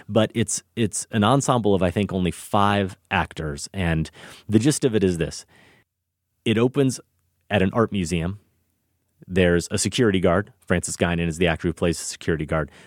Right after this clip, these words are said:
There's a new guard, and the actor, I can't believe I don't have his name in front of me. It's Ty something. Really good.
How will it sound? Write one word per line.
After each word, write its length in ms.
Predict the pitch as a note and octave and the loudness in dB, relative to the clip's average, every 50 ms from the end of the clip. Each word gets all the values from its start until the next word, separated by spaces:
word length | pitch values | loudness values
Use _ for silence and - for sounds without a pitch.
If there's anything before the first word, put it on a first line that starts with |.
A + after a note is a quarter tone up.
| - | -2
There's 160 | - G2+ F#2 F#2+ | 0 2 4 4
a 60 | F#2 | 4
new 280 | F#2+ G#2+ B2 C#3+ D3+ | 4 4 4 2 2
guard, 480 | C3 G#2+ G#2+ D#2+ D2+ D2+ D2+ C#2+ - - - | 2 0 0 0 0 -2 -4 -6 -8 -10 -6
and 100 | A#2 A2+ | -2 0
the 120 | G#2 G#2 A#2 | 0 0 0
actor, 280 | A2+ A2 - - F2+ | 0 -2 -2 -2 -4
I 60 | F2+ | -2
can't 160 | F2+ - B2 G2+ | 0 0 0 0
believe 160 | G#2 G2+ F#2+ | 2 2 2
I 40 | F#2 | 2
don't 120 | F#2 E2+ | 2 0
have 100 | F#2 D#2 | -2 -2
his 120 | D#2 D#2 | -2 -2
name 180 | F2 F2 E2+ D#2+ | -2 0 0 -2
in 60 | D#2 | -2
front 160 | - D#2+ D#2+ | -4 -4 -4
of 40 | D#2+ | -4
me. 80 | D#2 D#2 | -4 -6
It's 140 | D2+ - - | -6 -8 -8
Ty 180 | - - F2+ | -4 -4 -4
something. 280 | E2 - F2 D#2+ D2 D2 | -4 -4 -6 -8 -8 -6
Really 400 | - G#2+ G#2+ A2 A#2 G#2+ F2+ F2 | -4 -2 0 2 2 2 2 0
good. 260 | D2+ D2 C#2+ - - | -2 -6 -8 -10 -12